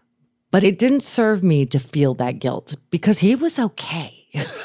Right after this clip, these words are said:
It was me. It was me. I had the problem with it. But the point is, is that I was hanging my hat on that moment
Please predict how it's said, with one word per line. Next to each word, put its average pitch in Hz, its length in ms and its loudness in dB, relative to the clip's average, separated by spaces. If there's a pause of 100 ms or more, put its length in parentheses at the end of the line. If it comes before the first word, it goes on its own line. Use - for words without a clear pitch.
(1200)
It 330 180 0
was 339 240 -2
me. 320 420 -2 (720)
It 233 200 4
was 247 180 0
me. 202 300 4 (100)
I 190 240 4
had 180 240 0
the 156 60 -6
problem 131 320 -2
with 131 160 -4
it. - 180 -8 (460)
But 151 480 2
the 190 100 2
point 196 540 0
is, 147 300 2
is 143 160 -4
that - 360 -2 (160)
I 185 360 6
was 170 260 2
hanging 160 520 0
my 151 220 0
hat 139 420 2
on 139 220 -2
that 139 240 -2
moment 135 440 -6